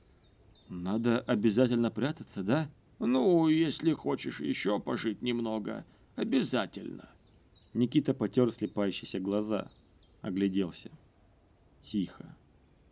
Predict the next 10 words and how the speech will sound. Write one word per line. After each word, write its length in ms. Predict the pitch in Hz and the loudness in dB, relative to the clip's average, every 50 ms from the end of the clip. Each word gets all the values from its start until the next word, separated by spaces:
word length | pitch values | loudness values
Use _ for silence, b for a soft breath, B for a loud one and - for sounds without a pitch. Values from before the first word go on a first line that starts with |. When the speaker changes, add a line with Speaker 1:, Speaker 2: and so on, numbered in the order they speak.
| _ _ _ _ _ _ _ _ _ _ | _ _ _ _ _ _ _ _ _ _
Speaker 1:
Сонный, 800 | - - - - - 117 123 135 131 131 131 131 139 151 156 151 - _ _ _ _ | -14 -12 -10 -6 -2 -2 0 0 0 -2 -2 -4 -4 -6 -8 -12 -16 _ _ _ _
обычный 640 | - 90 85 85 82 92 92 90 - - 90 87 82 | -8 -8 -8 -4 -2 -2 -2 -2 -4 -6 -8 -8 -8
пейзаж, 760 | - - 87 85 82 78 80 82 82 85 85 87 - - - _ _ _ _ _ _ _ _ _ _ | -6 -6 -6 -6 -6 -6 -8 -10 -10 -10 -10 -14 -16 -18 -20 _ _ _ _ _ _ _ _ _ _
только 360 | - 95 85 - - - 87 | -6 -6 -6 -6 -8 -12 -12
всё 280 | - - - - 95 92 | -12 -10 -8 -6 -6 -6
разрушено. 680 | 90 87 80 95 90 92 85 - - - - - - - _ _ _ _ _ - - _ _ _ _ _ _ - - | -6 -6 -6 -6 -6 -6 -6 -8 -10 -14 -16 -16 -18 -20 _ _ _ _ _ -20 -20 _ _ _ _ _ _ -20 -10
Будто 340 | - 101 110 107 - 107 107 | -4 -2 -2 -2 0 0 0
налёт 420 | 107 113 120 127 135 139 120 98 90 | 0 2 2 4 4 4 4 2 0
был 200 | 82 82 82 82 | -2 -4 -6 -4
недавно. 560 | 87 92 95 92 95 87 85 85 87 85 | -4 -4 -4 -4 -4 -6 -6 -8 -10 -12